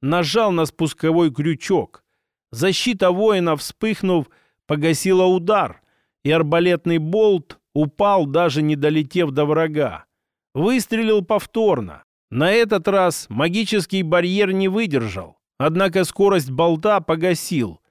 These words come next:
и тот врезался в броню и упал под ноги противника. На меня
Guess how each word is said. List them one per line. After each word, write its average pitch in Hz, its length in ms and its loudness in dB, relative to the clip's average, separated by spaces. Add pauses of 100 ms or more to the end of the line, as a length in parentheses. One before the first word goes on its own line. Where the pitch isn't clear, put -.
(320)
и 170 120 0
тот 226 340 0
врезался 165 540 0
в 143 80 -2
броню 196 580 0 (320)
и 202 100 -4
упал 214 460 2
под 151 240 0
ноги 160 260 0
противника. 135 920 -4 (360)
На 143 140 0
меня 190 540 2